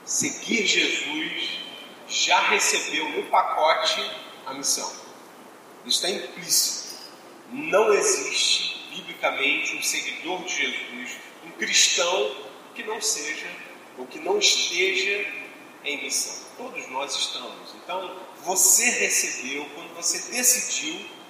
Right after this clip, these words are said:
seguir Jesus, ser discípulo de Jesus, você já recebeu essa incumbência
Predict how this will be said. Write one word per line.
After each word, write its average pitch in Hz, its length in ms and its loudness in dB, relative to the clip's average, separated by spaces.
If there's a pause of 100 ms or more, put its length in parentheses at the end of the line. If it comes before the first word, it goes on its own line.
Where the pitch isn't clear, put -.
(200)
seguir 180 520 0
Jesus, 139 320 -4 (880)
ser - 200 -6 (100)
discípulo - 460 0
de 123 240 -4
Jesus, 123 480 -8 (1160)
você 131 240 0
já 165 240 6
recebeu - 640 0
essa - 280 4
incumbência - 720 -8